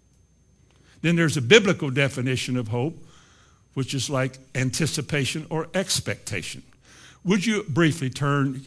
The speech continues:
over to Hebrews eleven and verse one? I'm sure you've found that one before. I know you have, and I know you understand that.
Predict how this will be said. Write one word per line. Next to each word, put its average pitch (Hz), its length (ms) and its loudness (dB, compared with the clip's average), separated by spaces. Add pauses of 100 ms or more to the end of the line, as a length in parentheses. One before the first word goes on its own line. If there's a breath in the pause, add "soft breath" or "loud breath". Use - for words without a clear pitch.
over 143 200 0
to 139 60 0
Hebrews 135 420 2
eleven 113 600 -4
and 113 160 -2
verse 117 320 -2
one? 98 340 -6 (720)
I'm 139 100 0
sure 180 240 2
you've 131 180 2
found 131 300 0
that 131 180 0
one 107 120 -6
before. 90 320 -10 (560 soft breath)
I 143 100 2
know 165 220 2
you 123 160 2
have, 120 220 -2
and 127 60 -4
I 127 60 -2
know 139 140 0
you 147 180 2
understand 160 540 2
that. 98 180 -8